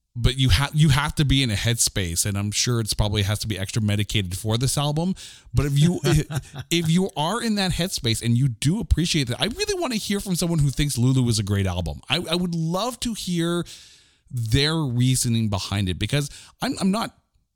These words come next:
I'm not throwing this album out the window and burning it like, like it's some satanic device or anything. I'm just, I'd be curious to hear a fan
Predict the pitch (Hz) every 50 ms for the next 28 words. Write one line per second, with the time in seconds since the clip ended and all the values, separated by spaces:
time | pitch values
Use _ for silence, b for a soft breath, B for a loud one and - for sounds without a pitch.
0 | _ _ _ _ - - 127 147 165 135 98 - - - 131 127 123 120 107 104
1 | 98 - - 113 107 101 95 101 95 90 90 B B B B B B B _ -
2 | 135 135 - - 123 120 104 117 120 127 123 120 110 107 107 101 98 92 - 107
3 | 117 135 135 120 107 104 101 - 101 101 104 98 - 107 101 92 98 92 - -
4 | - 113 107 104 98 95 95 98 98 - _ _ _ - - - - - 98 92
5 | - - - 107 117 113 98 - 95 87 82 101 139 185 - 120 101 98 95 95
6 | 113 117 117 123 131 143 - B B B B B - 165 185 190 180 208 160 -
7 | - - 180 196 214 202 - 202 175 - 165 147 147 143 - 127 117 - - -
8 | - - 123 123 123 123 120 117 107 98 92